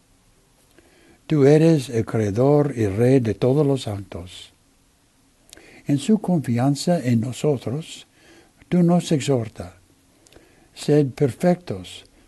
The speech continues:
como tu Padre Celestial es perfecto". Tú nunca nos mandas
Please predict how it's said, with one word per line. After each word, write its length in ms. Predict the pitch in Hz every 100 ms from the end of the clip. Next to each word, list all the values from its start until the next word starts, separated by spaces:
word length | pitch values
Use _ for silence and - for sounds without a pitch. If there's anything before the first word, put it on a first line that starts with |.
| _
como 260 | 127 123 117
tu 180 | 117
Padre 480 | - 131 151 151 151
Celestial 800 | - 110 107 - 110 123 135 131
es 140 | 123 -
perfecto". 720 | 135 120 123 117 - 92 - _ _ _ _ _ _ _ _ _ _ _ _ _ _ _ _ _ _ _ _ _ - _ _ _ _ _
Tú 380 | - 165 143 127
nunca 640 | 123 139 147 127 143 147 113 110
nos 600 | 110 117 117 - - - _ _
mandas 680 | 110 117 131 139 147 -